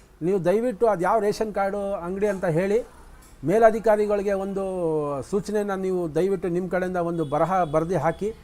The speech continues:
"ನಮ್ದು ಇದು ಇದೆ, ನಾನು ಈ ಕೆಲಸ ಮಾಡ್ತಾಯಿದ್ದೀನಿ, ನಾನು ಈ ಸ್ಥಿ-, ಪ-, ಪರಿಸ್ಥಿತಿನಲ್ಲಿ ಇದ್ದೀನಿ" ಅಂತ ನಿಮಗೆ ಬೇಕಾಗಿರೋಂಥ ವ್ಯವಸ್ಥೆ ಆಗುತ್ತೆ. ಓಕೆ, ಇಷ್ಟು ವಿಚಾರ.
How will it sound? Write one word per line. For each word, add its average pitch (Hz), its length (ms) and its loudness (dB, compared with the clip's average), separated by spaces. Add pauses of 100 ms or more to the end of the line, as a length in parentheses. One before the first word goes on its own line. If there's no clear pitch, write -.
(340)
"ನಮ್ದು 165 380 -2
ಇದು 180 240 -2
ಇದೆ, 196 420 0
ನಾನು 160 320 -2
ಈ 180 120 0
ಕೆಲಸ 180 280 -4
ಮಾಡ್ತಾಯಿದ್ದೀನಿ, 180 680 -2
ನಾನು 165 220 -2
ಈ 185 80 0
ಸ್ಥಿ-, 170 360 -6
ಪ-, 170 40 -4
ಪರಿಸ್ಥಿತಿನಲ್ಲಿ 170 680 -4
ಇದ್ದೀನಿ" 170 200 0
ಅಂತ 147 160 -6 (800)
ನಿಮಗೆ 190 320 -2
ಬೇಕಾಗಿರೋಂಥ 190 720 -4 (200)
ವ್ಯವಸ್ಥೆ 160 400 -2
ಆಗುತ್ತೆ. 139 400 -2 (120)
ಓಕೆ, 160 340 -2 (840)
ಇಷ್ಟು 175 220 -2
ವಿಚಾರ. 160 300 0